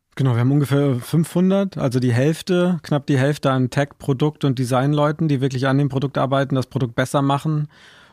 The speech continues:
und sind auch eher mit Word of Mouth gestartet. Das heißt, viel ins Produkt investiert und dann mit den Steuerberatern zusammen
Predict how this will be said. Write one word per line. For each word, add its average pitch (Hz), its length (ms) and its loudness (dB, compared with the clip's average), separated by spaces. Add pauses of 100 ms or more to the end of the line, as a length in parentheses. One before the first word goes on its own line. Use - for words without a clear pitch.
(200)
und 147 280 4
sind 131 180 0
auch 127 140 -2
eher 139 180 0
mit 131 160 2
Word 131 200 0
of 123 100 -2
Mouth 139 280 2
gestartet. 143 580 0
Das 127 200 -2
heißt, 127 460 -2
viel 151 260 0
ins 139 160 2
Produkt 139 300 -2
investiert 143 680 0
und 131 160 0
dann 127 360 0
mit 135 180 -2
den 131 80 2
Steuerberatern 123 640 0
zusammen 123 500 -2